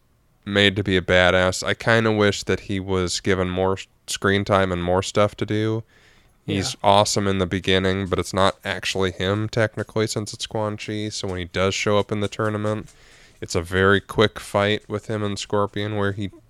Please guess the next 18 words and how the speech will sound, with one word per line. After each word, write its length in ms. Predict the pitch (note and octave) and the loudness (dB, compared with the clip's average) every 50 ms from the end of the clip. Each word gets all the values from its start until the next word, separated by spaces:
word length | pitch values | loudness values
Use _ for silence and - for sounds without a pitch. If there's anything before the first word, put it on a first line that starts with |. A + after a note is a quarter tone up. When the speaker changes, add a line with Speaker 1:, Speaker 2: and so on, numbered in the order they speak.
| _ _ _ - - _ - - | _ _ _ -20 -20 _ -14 -14
Speaker 1:
unfortunately, 580 | F#2 - - F#2+ F#2 - - G#2 G2 F#2+ G2 - | -14 -4 0 0 0 0 -2 -6 -4 -4 -6 -6
spoilers, 500 | - - F#2+ F#2 F2+ F2+ F#2 F2+ - - | -4 -2 0 2 2 2 0 -2 -4 -6
dies. 600 | - D#2+ E2 E2+ E2+ F2+ F#2+ G2+ G2+ - - - - _ _ _ _ _ - | -10 -12 -10 -8 -4 -4 -4 -2 -4 -6 -8 -10 -12 _ _ _ _ _ -14
Speaker 2:
Ah. 380 | - - - - - - - - _ _ _ _ _ _ _ _ | -14 -12 -12 -14 -16 -16 -18 -20 _ _ _ _ _ _ _ _
Speaker 1:
And 140 | G2 F#2+ F2+ | -4 -2 -2
it's 200 | F2 E2+ - - | -2 -2 -4 -4
like, 200 | F#2 F2+ F2 - _ _ - | -2 -2 -2 -4 _ _ -14
fuck, 420 | - - - - - - - - | -8 -6 -6 -6 -8 -10 -10 -6
like, 260 | G2 F#2 F#2 F2+ - _ _ _ - - - - - - _ _ - _ _ _ _ _ _ - _ | -4 -4 -4 -4 -6 _ _ _ -20 -20 -20 -20 -20 -20 _ _ -20 _ _ _ _ _ _ -8 _
he's 140 | A2+ A2 - | -4 -4 -2
my 80 | A2 | -4
favorite. 500 | G#2 - D#3 D3 E3 D#3+ A#2+ G2 E2 - - _ | -4 -6 -6 -4 -2 -2 0 -2 -2 -4 -8 _
Like, 360 | - F#2+ F2+ - - - - - E3+ - C4 A4 - | -4 -4 -4 -4 -8 -14 -14 -14 -8 -8 -8 -10 -10
Speaker 2:
<laughs> 60 | _ | _
My 120 | - G3+ F#3 | -8 -2 0
Speaker 1:
let 140 | B2 C3+ C3+ | 2 4 6
him 120 | A#3+ A3 | 4 4
Speaker 2:
favorite. 1500 | A#3+ C#4+ C#4 C4+ C#4+ C#4+ C#4 C#4 C#4 A#3+ G#3 - - - C#3+ - - - - D#3 - A3+ G#3+ - - F3 - F#3 - | 4 2 0 2 0 2 2 2 2 2 0 -2 -4 -8 -12 -12 -12 -10 -8 -2 -2 -2 -2 -2 -4 -4 -4 -6 -8